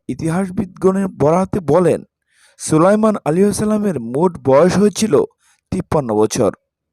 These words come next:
তেরো বছর বয়সে রাজকার্য হাতে নেন এবং শাসনের চতুর্থ বছরে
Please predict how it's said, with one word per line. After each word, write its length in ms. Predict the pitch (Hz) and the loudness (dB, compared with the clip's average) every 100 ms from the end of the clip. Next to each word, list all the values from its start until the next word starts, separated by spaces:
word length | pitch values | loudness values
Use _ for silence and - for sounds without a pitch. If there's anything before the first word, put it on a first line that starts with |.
| _ _ _ _ _ _ _ _ | _ _ _ _ _ _ _ _
তেরো 240 | 131 131 143 | -2 2 2
বছর 380 | 175 180 214 | 0 0 0
বয়সে 600 | 180 127 139 165 - 139 - _ _ _ - | 0 2 4 2 0 -4 -6 _ _ _ -12
রাজকার্য 600 | 135 147 - - 185 160 | -4 -4 -4 -4 -4 0
হাতে 340 | 185 143 107 113 | -2 -2 -6 -6
নেন 260 | 107 98 - _ _ _ _ - | -6 -10 -16 _ _ _ _ -4
এবং 340 | 95 101 196 - _ _ | -2 0 -2 -8 _ _
শাসনের 800 | - 151 135 - 202 220 139 110 - | -12 -4 -2 0 -2 -2 -2 -2 0
চতুর্থ 440 | 120 123 143 - | 0 0 -2 -2
বছরে 540 | 196 202 - 226 139 | 0 0 -2 -2 -2